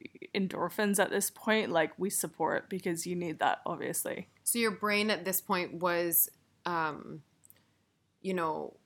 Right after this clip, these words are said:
Speaker 2: healing well enough that the jarring of running wasn't affecting it like they had told you you weren't able to run when it had initially happened?
Speaker 1: Yeah, so at this point, like, the physical symptoms were mostly gone. It was on to the mental, and,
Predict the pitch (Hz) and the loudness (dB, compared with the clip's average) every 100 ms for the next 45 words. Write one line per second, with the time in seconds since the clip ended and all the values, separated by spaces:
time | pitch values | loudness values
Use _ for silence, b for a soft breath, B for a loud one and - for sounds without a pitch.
0 | _ - - 226 226 214 208 190 185 175 | _ -8 2 6 8 8 6 6 6 6
1 | 170 165 170 - 151 180 151 170 165 165 | 6 4 4 0 -2 -2 0 4 4 2
2 | 151 156 165 147 135 156 160 156 156 160 | -4 0 0 0 -6 -4 -4 -4 -6 -4
3 | - 165 - 160 - 151 151 160 160 156 | -2 -2 -2 -4 -2 -4 -2 -4 -4 -6
4 | - 165 160 170 165 156 156 165 165 160 | -4 -4 -4 -6 -6 -4 -4 -4 -4 -6
5 | 160 170 160 160 156 147 147 151 156 160 | -6 -4 -2 -2 -4 -6 -8 -8 -6 -4
6 | 165 - 147 147 - - 82 - B B | -4 -4 -4 -4 -6 -8 -20 -20 B B
7 | B B B 214 208 196 190 185 190 - | B B B 8 12 12 12 12 8 8
8 | 202 196 190 - 196 190 196 208 - 233 | 10 10 6 4 4 6 8 6 8 8
9 | 214 220 233 - 190 180 208 185 - 170 | 8 4 4 2 2 2 0 0 0 -4
10 | 180 180 185 175 165 165 175 170 165 165 | -4 -4 -2 0 0 -2 -2 0 2 0
11 | - 165 165 170 170 190 185 170 175 - | 0 -2 0 0 0 -4 -2 0 -2 0
12 | 165 - 175 180 185 | 0 2 0 0 -4